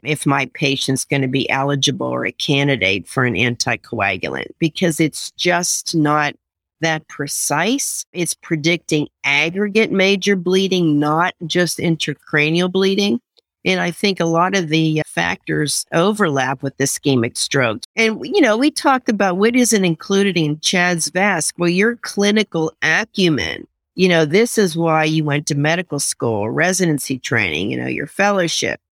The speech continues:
your clinical acumen. We don't have anything in that has bled score, right? About the platelet count of less than fifty thousand, the patient with, you know, an elevated I N R when you do baseline labs. Like, well, what about those patients? There are, there's subgroups that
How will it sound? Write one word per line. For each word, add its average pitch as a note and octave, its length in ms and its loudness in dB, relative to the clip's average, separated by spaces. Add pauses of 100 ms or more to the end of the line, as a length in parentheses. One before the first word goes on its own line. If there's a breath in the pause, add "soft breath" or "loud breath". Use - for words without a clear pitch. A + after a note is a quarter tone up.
(160)
your B3+ 140 2
clinical D#4+ 680 0
acumen. E3 680 0
We C#4 100 2
don't D4+ 200 0
have A3+ 220 2 (140)
anything A#3+ 840 2 (120)
in D#3 420 0 (360)
that E3 200 0
has F3 400 0
bled C#3+ 340 0
score, G2+ 460 -4
right? C3+ 320 0
About D3+ 320 -2
the D3 60 -2
platelet F#3 560 -2
count G#2+ 340 -4
of D3 100 -4
less E3 240 2
than E3 140 0
fifty D#3+ 400 -4
thousand, F3+ 720 -2
the D#3+ 80 -6
patient F3+ 600 0
with, E3+ 360 0
you F#3 60 4
know, D#3+ 160 2
an D#3+ 120 4
elevated E3 600 2
I E3 240 0
N D#3+ 160 2
R D#3+ 520 0
when D#3+ 200 0
you D#3+ 80 4
do D#3+ 200 2
baseline D#3+ 720 0
labs. C#3+ 640 -2
Like, C#3 220 -2
well, D#3 200 -2
what F#3+ 200 0
about A3+ 340 0
those G3 320 4
patients? B2+ 640 -4
There E3+ 260 2
are, D3+ 220 0
there's D3+ 240 0
subgroups E3 800 -2
that C#3+ 320 0